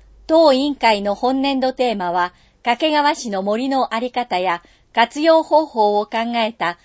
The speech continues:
再生可能エネルギーです。木の文化香る当市において、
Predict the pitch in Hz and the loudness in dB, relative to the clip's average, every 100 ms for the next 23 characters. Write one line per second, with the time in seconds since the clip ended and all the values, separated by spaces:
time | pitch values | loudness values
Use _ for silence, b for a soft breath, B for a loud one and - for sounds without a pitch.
0 | b _ - 269 311 - 285 277 247 240 | b _ 2 2 2 -2 -4 -2 -4 -2
1 | 247 240 226 226 233 202 175 170 160 202 | 0 -2 -2 -2 -2 -4 -8 -10 -6 -6
2 | - _ _ _ _ _ _ _ - 262 | -6 _ _ _ _ _ _ _ -4 0
3 | 226 190 208 285 262 240 - 226 240 226 | 2 0 -2 -2 -2 -6 0 2 4 2
4 | 214 285 262 - 208 190 214 220 - 180 | -2 2 2 0 -10 -6 -6 -6 -6 -6